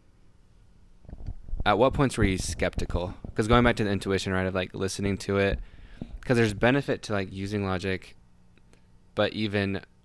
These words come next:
I'm actually, I recorded an episode recently about all the quote unquote dumb decisions I've made. Like, literally, like, people have told me, "Ben, do not do this." Like, money and job things, all the whatever. And, like, it's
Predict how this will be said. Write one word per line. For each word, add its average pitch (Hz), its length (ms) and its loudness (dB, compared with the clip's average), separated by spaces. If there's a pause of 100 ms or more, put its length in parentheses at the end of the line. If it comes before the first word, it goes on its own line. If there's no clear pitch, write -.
(100)
I'm 95 200 -2
actually, 92 580 -4 (680)
I 92 40 -4
recorded 90 640 -4
an 98 100 -4
episode 92 340 -4
recently 92 320 -4
about 90 340 -2 (360)
all 101 180 4
the 95 100 2
quote 95 180 -2
unquote - 280 -4
dumb 90 180 -2
decisions 98 640 -4 (300)
I've 101 160 2
made. 113 300 2 (680)
Like, 95 180 -2
literally, 117 420 4
like, 87 340 -2 (140)
people - 320 -2
have 95 60 -2
told 107 180 -2
me, 95 80 0
"Ben, 90 360 -4 (100)
do 104 140 2
not 110 240 4
do 95 160 -2
this." 85 440 -6 (560)
Like, 92 220 -4
money 98 440 0
and 90 320 -4
job 92 280 -2
things, 92 300 -4
all 87 120 -8
the 90 220 -12
whatever. 90 480 -8 (560)
And, 98 100 -4
like, 87 180 -4
it's - 220 -6